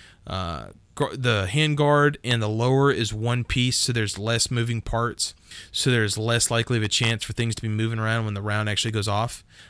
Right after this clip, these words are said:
Uh, and it just, it's ugly. Um, I saw the, the guy that supposedly designed this,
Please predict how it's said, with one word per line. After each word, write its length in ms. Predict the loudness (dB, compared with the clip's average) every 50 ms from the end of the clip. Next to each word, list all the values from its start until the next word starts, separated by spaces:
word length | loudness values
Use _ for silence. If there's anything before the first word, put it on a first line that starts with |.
| -14 -6
Uh, 440 | -4 -2 -2 -2 -2 -4 -6 -8 -10 -10 -6
and 640 | -2 0 0 2 2 0 0 -2 -4 -6 -8 -12 -16 -20 -20 -12 -8 -8 -8 -8
it 160 | -8 -10 -6 -4
just, 260 | -2 0 0 0 0
it's 180 | 0 -2 -2 -2
ugly. 460 | 0 0 0 0 0 0 0 0 -2 -6 -10 -8 -4
Um, 420 | -2 0 0 0 -2 -2 -6 -6 -4
I 160 | -2 0 2
saw 540 | 2 4 4 4 4 4 4 4 2 2 0 -4 -10 -18 -20 -20 -16 -14
the, 320 | -10 -10 -10 -8 -6 -6
the 540 | -4 -2 0 0 0 0 -2 -4 -6 -8 -4
guy 360 | -2 2 4 4 6 6 6
that 140 | 4 2 2
supposedly 460 | 2 4 4 4 4 4 2 2 2
designed 560 | 2 2 0 0 2 2 2 2 0 0 0 0
this, 380 | 0 2 4 4 4 4 2